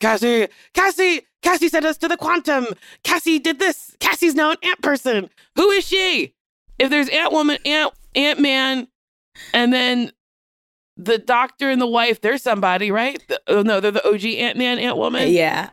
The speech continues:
Speaker 2: Uh-huh. Yes. Yeah.
Speaker 1: Then what is Cassie? Ant Baby?
Speaker 2: Um, I don't think they've made her a superhero yet, but she probably will be because she has a suit.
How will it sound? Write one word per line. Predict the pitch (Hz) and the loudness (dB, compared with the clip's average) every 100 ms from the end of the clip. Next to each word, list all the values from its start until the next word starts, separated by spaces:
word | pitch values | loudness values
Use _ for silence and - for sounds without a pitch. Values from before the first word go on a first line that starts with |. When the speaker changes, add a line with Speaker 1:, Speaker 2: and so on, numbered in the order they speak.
| _ - | _ -4
Speaker 2:
Uh-huh. | 190 190 233 | 0 -2 -2
Yes. | 170 151 - - 151 | -2 -2 -4 -8 -2
Yeah. | 151 - - _ | -2 -4 -16 _
Speaker 1:
Then | 269 277 | -2 2
what | 277 | 2
is | 269 | 0
Cassie? | - 320 349 302 220 | -2 -2 -2 -2 -4
Ant | 202 202 196 | -2 -2 0
Baby? | 202 208 294 349 - _ _ _ _ _ _ _ _ _ _ _ _ _ _ - | 0 0 -2 -4 -8 _ _ _ _ _ _ _ _ _ _ _ _ _ _ -2
Speaker 2:
Um, | 185 214 220 226 226 - _ - | 2 2 0 -2 -4 -6 _ -2
I | 196 | 0
don't | 277 359 | 0 0
think | 392 381 | 0 0
they've | 294 294 | 0 0
made | 233 240 269 | 2 0 0
her | 240 | 0
a | |
superhero | 226 - 247 262 233 180 156 | -2 -4 -2 0 2 2 2
yet, | 156 143 | 0 0
but | - | -2
she | - | -4
probably | 175 233 403 254 | 0 0 2 0
will | 185 226 | 2 0
be | 202 | 2
because | 160 160 175 | 2 2 -2
she | 175 165 | 0 0
has | 147 - | 0 -2
a | 120 | -2
suit. | 135 - 214 - | -2 -2 0 -2